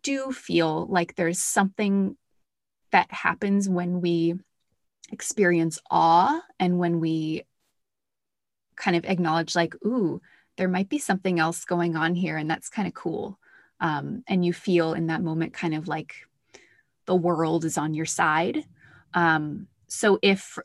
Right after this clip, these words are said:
if for no other reason, you could kind of look at that and be like, "Oh, that's pretty cool. That kind of validates my feelings right now," whatever that is.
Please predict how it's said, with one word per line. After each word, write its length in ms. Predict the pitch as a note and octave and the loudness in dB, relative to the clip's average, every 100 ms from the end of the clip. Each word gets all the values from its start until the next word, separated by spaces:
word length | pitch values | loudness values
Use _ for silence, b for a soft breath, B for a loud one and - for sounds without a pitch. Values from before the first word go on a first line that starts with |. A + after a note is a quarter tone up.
| - | -2
if 160 | F#3+ - | -2 0
for 200 | G3+ F#3 | 0 2
no 380 | F3+ F3+ F#3+ - | 4 4 4 4
other 600 | E3+ D#3+ D#3+ D#3+ E3 - _ _ _ F#3+ | 2 2 -2 -4 -6 -8 _ _ _ -2
reason, 440 | E3+ E3 F#3 F#3 F3 | 0 0 0 0 0
you 120 | D3+ | -2
could 380 | - D3+ F3 - - | -6 -6 -8 -16 -12
kind 200 | - E3 | -6 -4
of 140 | E3 | -4
look 160 | E3 - | -8 -8
at 100 | E3 | -8
that 160 | C#3 - | -8 -8
and 80 | |
be 120 | E3 E3 | -6 -4
like, 220 | E3 - | -4 -2
"Oh, 100 | F4 | -2
that's 240 | E4+ A#4 - | 0 -4 -8
pretty 280 | - E3 E3 | -8 -8 -8
cool. 280 | - - G3 | -8 -6 -4
That 180 | - | -4
kind 200 | - G3 | 0 0
of 220 | F3+ F3+ - b b - | 0 -2 -16 b b 0
validates 680 | E3+ E3 E3+ D#3 - - D#3+ | 4 4 2 0 -4 -4 -4
my 120 | E3 | -2
feelings 480 | - E3 E3+ F#3 G#3 | -2 -4 -4 -6 -6
right 180 | A3 C#4 | -6 -4
now," 240 | C#4+ F4 F4 _ - | -2 -2 -6 _ -8
whatever 320 | F3+ F3 F3+ | -4 -2 0
that 180 | E3+ F3+ | 0 0
is. 400 | C#4 D4 - | -2 -4 -8